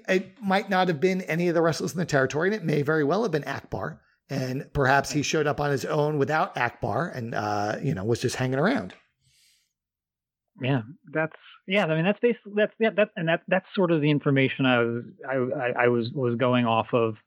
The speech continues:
Speaker 2: unsuccessfully to try to find more about this guy. Like I said, we had the article lists him as being, you know, at the time, twenty-seven years old. So we're looking at a guy who was born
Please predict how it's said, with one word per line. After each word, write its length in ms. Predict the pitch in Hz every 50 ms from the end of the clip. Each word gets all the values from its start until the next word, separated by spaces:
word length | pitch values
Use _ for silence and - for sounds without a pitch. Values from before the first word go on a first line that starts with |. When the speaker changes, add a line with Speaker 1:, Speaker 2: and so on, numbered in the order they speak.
| _ _ _ _ _ _ - - _ _ _ _ _ _ _ _ _ _ _ _ -
Speaker 2:
unsuccessfully 720 | 240 294 285 - - 208 - 180 151 127 - 147 135 131 120
to 80 | 131
try 200 | - - 151 139
to 100 | 131 120
find 480 | 113 139 131 127 123 123 120 120 127 - - _ _ - 180 -
more 440 | 185 151 135 127 123 135 170 170 156
about 300 | 139 117 117 110 110 -
this 120 | 117 104 - -
guy. 140 | 123 107 107
Like 140 | 107 110 113
I 20 |
said, 100 | - 135
we 80 | 120 120
had 100 | 120 113
the 60 | 123
article 760 | - 131 135 147 147 151 - - 147 147 139 139 135 135 131 - 143
lists 220 | 147 156 - - -
him 200 | 165 156 147 151 147 - - - - - _ - 180 175 180 175 196
as 200 | 180 156 151 135 127
being, 500 | 151 151 143 147 143 143 139 139 135 139
you 140 | 156 143 139
know, 40 |
at 120 | 139 127 -
the 60 | 143
time, 340 | - - 139 139 135 131 127
twenty-seven 600 | - - - 147 160 151 - - 151 143 156 156
years 200 | 151 143 120 131
old. 320 | 123 113 110 113 113 113 -
So 80 | 131
we're 60 | 127
looking 220 | 131 127 131 139 139
at 100 | 131 127
a 40 | 123
guy 420 | 120 123 117 117 117 117 113 110
who 100 | 110 120
was 100 | 113 110
born 560 | 117 107 120 117 117 117 117 117 117 117 113